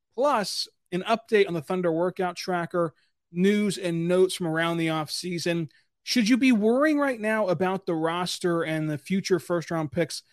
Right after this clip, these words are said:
the Thunder are compiling? And, of course, our draft profile on Shaedon Sharpe, one of the more interesting prospects for O K C in this draft, especially with the news that we got over the weekend regarding Shaedon Sharpe's availability in this draft.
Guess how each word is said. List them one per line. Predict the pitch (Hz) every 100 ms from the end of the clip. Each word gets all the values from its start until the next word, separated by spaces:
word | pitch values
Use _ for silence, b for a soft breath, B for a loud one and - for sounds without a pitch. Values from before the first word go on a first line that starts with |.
| _ _
the | 143
Thunder | 175 175 156
are | 156
compiling? | 156 151 156 165 165 165 160
And, | 156
of | 151
course, | - 170 160 143
our | 160
draft | 147 151 147 -
profile | 147 143 143 143 139 b b b -
on | 214 214
Shaedon | - 180 160
Sharpe, | 147 - 151 143
one | 165
of |
the | 160
more | 160
interesting | 196 196 196 185
prospects | 151 165 151 165 156 - _ _ _ _
for | 202 214
O | 170
K | - 160
C | 139 - 160 156
in | 202 226 202
this | 156 -
draft, | - 143 -
especially | - - 208 208 220
with | 196
the | 185
news | 170 170 160
that | 170
we | 156
got | 147 143 143 - _ _ _ -
over | 165 156
the | 147
weekend | 143 156 156 156 156
regarding | 143 127 151 156 156 -
Shaedon | - - 151 151 151
Sharpe's | - 151 147 131 -
availability | 151 147 143 135 147 147 147
in | 147 139 139
this | 135 -
draft. | 151 151 170 139 -